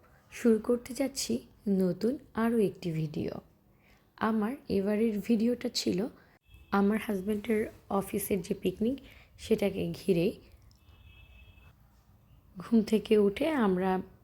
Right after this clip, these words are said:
গোছগাছ করে বাসা থেকে বেরিয়েছিলাম। প্র-, শুরুতে প্রথমে আমার হাজব্যান্ডের অফিসে গিয়ে আমরা, উম, সবাই এ-,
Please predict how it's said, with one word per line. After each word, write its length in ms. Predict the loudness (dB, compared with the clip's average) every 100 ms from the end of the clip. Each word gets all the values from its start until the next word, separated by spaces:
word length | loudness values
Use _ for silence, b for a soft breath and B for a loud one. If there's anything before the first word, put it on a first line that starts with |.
| -8 -6 -2
গোছগাছ 480 | -2 -2 -4 -6 -6
করে 420 | -6 -2 -2 -2 -8 B B B B -4
বাসা 360 | 0 2 2 -4
থেকে 320 | -4 -4 -4
বেরিয়েছিলাম। 760 | -2 -2 0 0 -2 0 0 -2 -8 -20 -6
প্র-, 160 | -4 -2
শুরুতে 380 | 2 0 2
প্রথমে 360 | -2 -2 0 2
আমার 180 | 2 0
হাজব্যান্ডের 420 | 0 0 0 0
অফিসে 400 | 0 -2 -2 -2
গিয়ে 280 | 0 0 0
আমরা, 320 | 0 -2 -4 B B B -12
উম, 460 | -8 -6 -6 -4 -4 -6 -14 _ -20 _
সবাই 320 | 0 2 2 0
এ-, 120 | -4